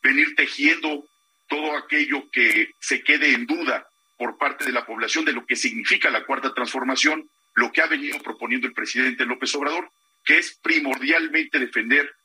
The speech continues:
a los que han sido marginados ancestralmente en nuestro país,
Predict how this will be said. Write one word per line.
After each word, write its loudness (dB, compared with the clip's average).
a 0
los -6
que 2
han 2
sido -4
marginados -2
ancestralmente 0
en -2
nuestro -6
país, -2